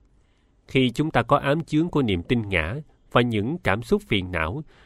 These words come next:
thì chúng ta không thể đạt được kết quả viên mãn và không thể giúp người khác được. Có thể chúng ta có khả năng giúp đỡ một cách có giới hạn vào những lúc nào đó qua hoạt động của chúng ta. Nhưng khi các bản văn nói về làm lợi ích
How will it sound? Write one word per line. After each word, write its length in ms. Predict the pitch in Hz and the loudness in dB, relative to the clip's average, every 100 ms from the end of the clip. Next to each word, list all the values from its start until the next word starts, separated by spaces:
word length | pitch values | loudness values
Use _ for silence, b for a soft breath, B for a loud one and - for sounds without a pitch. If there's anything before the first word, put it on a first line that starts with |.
| b | b
thì 140 | - 135 | 0 0
chúng 200 | 170 175 | 0 0
ta 140 | 135 | 0
không 220 | 123 135 | 0 -2
thể 160 | 127 127 | -2 -2
đạt 240 | 117 87 - | -2 -4 -2
được 220 | 98 85 | -2 0
kết 140 | 185 - | 0 0
quả 180 | 98 107 | -2 -2
viên 260 | - 113 101 | -2 -4 -2
mãn 300 | 82 80 151 b b b - | -2 -2 -8 b b b 0
và 180 | - 113 | 2 2
không 220 | 165 156 | 0 -2
thể 120 | 101 | 0
giúp 380 | 120 151 233 107 | -2 -2 -4 -2
người 140 | 90 | -4
khác 280 | - 147 - | -2 -4 -2
được. 220 | 82 73 - _ _ _ _ _ _ | -2 -2 -10 _ _ _ _ _ _
Có 120 | 226 | 0
thể 160 | 220 139 | 2 2
chúng 200 | - 190 | 2 2
ta 140 | - | 2
có 140 | 185 175 | 2 2
khả 180 | 120 135 | 0 -4
năng 340 | 139 123 139 | -2 -4 -4
giúp 120 | 214 - | -6 -2
đỡ 280 | 90 90 147 | -2 -2 -4
một 360 | 123 90 - | -2 -2 0
cách 120 | 190 - - | -2 -2 0
có 120 | 160 151 | 0 2
giới 180 | 165 | -2
hạn 320 | 110 85 78 82 _ _ | -2 -4 -4 -8 _ _
vào 140 | 113 117 | 0 2
những 260 | 113 127 | 0 -2
lúc 260 | 165 214 113 | 0 0 0
nào 180 | 90 92 | 0 0
đó 320 | 95 135 185 | -2 -4 -6
qua 260 | - 101 95 | 0 2 2
hoạt 240 | - 85 - | -2 -4 -2
động 160 | 78 - | -2 -2
của 80 | |
chúng 200 | 117 120 | -4 -4
ta. 260 | 120 98 87 b b b b b b b 165 | 0 0 0 b b b b b b b 2
Nhưng 140 | 185 | 4
khi 140 | 185 | 4
các 220 | 180 208 - | 2 2 2
bản 200 | 104 135 | -2 0
văn 280 | 139 131 | -2 -2
nói 140 | 139 175 - | -2 -2 0
về 240 | 90 90 b b - | 0 0 b b -6
làm 340 | 104 95 92 | -2 0 -2
lợi 200 | 92 87 | 0 0
ích 160 | - | 0